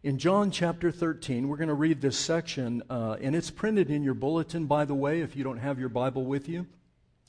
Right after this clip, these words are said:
Uh, we do encourage you to bring your Bible, but if you don't have it, that's all right. The entire text is printed, uh, in there, and I'll ask you to follow along. We're gonna start reading, uh, uh, in verse twelve, and then we'll pick it up again in verse,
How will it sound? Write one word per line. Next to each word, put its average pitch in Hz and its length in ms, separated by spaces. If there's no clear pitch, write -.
Uh, 139 140
we 143 160
do 196 140
encourage 175 480
you 156 80
to 135 40
bring 147 220
your 139 80
Bible, 139 380
but 135 160
if 135 120
you 147 60
don't 156 200
have 156 260
it, 165 100
that's 143 240
all 135 80
right. 160 380
The 139 80
entire 120 500
text 151 400
is 139 80
printed, 160 480
uh, 117 220
in 147 180
there, 170 220
and 123 100
I'll 113 360
ask 131 320
you 131 60
to 113 60
follow 139 360
along. 143 340
We're 139 100
gonna 117 140
start 123 300
reading, 139 420
uh, 107 220
uh, 107 300
in 117 200
verse 113 280
twelve, 175 640
and 120 140
then 120 180
we'll 120 120
pick 127 260
it 123 80
up 117 160
again 107 380
in 107 240
verse, - 360